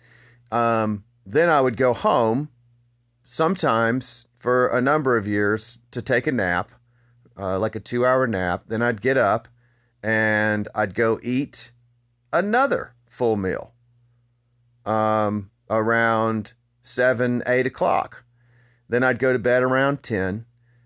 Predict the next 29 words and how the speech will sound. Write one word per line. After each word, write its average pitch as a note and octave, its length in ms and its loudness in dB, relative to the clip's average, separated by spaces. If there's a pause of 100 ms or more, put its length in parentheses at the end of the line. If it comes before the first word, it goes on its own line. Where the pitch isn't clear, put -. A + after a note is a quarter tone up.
(160)
Um, A2+ 460 0
and A#2 200 -2
so A#2+ 500 2 (240)
over A#2 300 0
the A#2 100 0
last A#2+ 340 2
four B2 280 0
years, G2+ 640 -2 (100)
I A2 160 0
went A2 320 -2
from A2+ 240 -4
one A2 240 0
eighty G2 440 -4 (540)
to C3 120 -6
two G2 300 -2
oh G#2+ 100 0
nine. C3 480 -2 (3000)
I C3+ 60 -8
made D#3+ 240 2
the D#3+ 60 -4
decision D3+ 800 -2 (420)
the B2 100 -10
day C3 540 2 (220)
that A#2+ 100 0
I B2 160 4
hit C3 320 0
two C3+ 220 -2
oh C3+ 100 2
nine F#2+ 400 -2